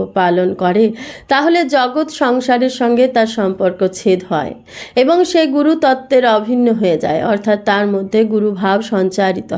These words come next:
হয়। সংসার থেকে সম্পর্ক ছেদ হলে মুক্তি এবং গুরু তত্ত্বে এক অভিন্ন হলে মুক্তি লাভ হয়। শিষ্যের গুরুভাব প্রাপ্তি হলে আর তার শিষ্যত্ব থাকে না, তার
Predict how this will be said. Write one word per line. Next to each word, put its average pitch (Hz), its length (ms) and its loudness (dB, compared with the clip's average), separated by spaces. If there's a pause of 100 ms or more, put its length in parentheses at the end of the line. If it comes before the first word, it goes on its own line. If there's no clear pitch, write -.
হয়। - 200 -8 (360)
সংসার 339 540 2
থেকে 330 300 0
সম্পর্ক 294 480 0 (160)
ছেদ 277 300 2
হলে 277 280 2
মুক্তি 262 420 0
এবং 254 280 2
গুরু 247 240 0
তত্ত্বে 240 360 0
এক 233 160 2
অভিন্ন 214 460 2
হলে 214 300 0
মুক্তি 208 340 -4
লাভ 185 280 -2
হয়। - 200 -6 (360)
শিষ্যের 330 540 0
গুরুভাব 277 520 2
প্রাপ্তি 233 440 0
হলে 262 260 4 (460)
আর 254 160 2 (100)
তার 226 260 2
শিষ্যত্ব 226 480 -2 (140)
থাকে 202 280 -4
না, - 160 -6 (520)
তার 302 300 2